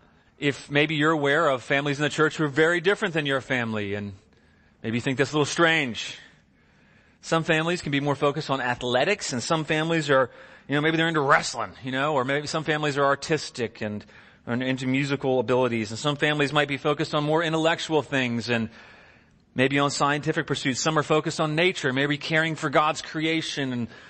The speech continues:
some are more agricultural in their pursuits. And so the way that all families do life is a little bit different, but no matter the family, there are some basic principles or, or priorities that each parent's given in raising their children, right?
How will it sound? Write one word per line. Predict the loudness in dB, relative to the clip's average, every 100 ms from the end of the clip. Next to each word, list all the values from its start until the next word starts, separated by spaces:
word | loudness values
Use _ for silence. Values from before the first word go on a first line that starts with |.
| -10
some | 0 2 4 2
are |
more | 0 4 4
agricultural | 4 2 0 0 -2 0 0 2 0
in |
their | -2
pursuits. | -2 -4 -2 0 0 -2
And | 0
so | 2 0 -4 -6 0
the | 4
way | 4 4
that | 2 0
all | 2 2
families | 2 -2 -2 -4 -4
do | -4 -2
life | 2 2 2 0 -6
is |
a | -4
little | -2 0
bit | 0 -2 -2
different, | -2 -2 -2 -4 -4 -8 -16 -20 _ _ _ _ _ _
but | -4
no | 0
matter | 2 2
the | 0
family, | 0 0 2 2
there | 2
are | 0
some | -2 -2
basic | 0 -2 -2 -8
principles | -4 -2 -2 -2 0 0 4
or, | 2 2 -4 -18 0
or | 0
priorities | 4 2 4 4 2 0 -2
that | -4
each | -4 -6
parent's | -6 -4 -6 -4
given | -2 -2
in | -2
raising | 0 0 -2
their | -4
children, | -4 -4 -4 -4
right? | -4